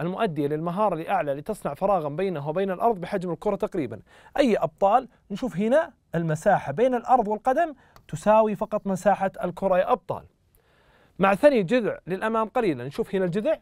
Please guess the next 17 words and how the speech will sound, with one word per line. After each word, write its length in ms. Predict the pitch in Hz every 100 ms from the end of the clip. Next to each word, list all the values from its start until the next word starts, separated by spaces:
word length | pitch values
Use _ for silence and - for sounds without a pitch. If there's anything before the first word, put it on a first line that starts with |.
| _ _
يميل 260 | 247 240 160
قليلًا 360 | 160 180 175
للأمام 640 | 156 151 156 180 202 294 240
مع 140 | 156
ثني 360 | 156 190 120 - _ _ _
قدم 240 | 196 175
الارتكاز، 460 | 165 160 - 226 254
وقدم 300 | 262 208 160
الارتكاز 440 | 143 - 160 165
تشير 260 | - - 160
للأمام، 440 | 139 139 175 220
كذا 260 | 202 208 160
مستعد 440 | 147 - 160 170
لاستلام 420 | 160 156 180 165 156
الكرة 260 | 147 156
بشكل 480 | 147 151 143 147 139
صحيح. 420 | 247 190 101 -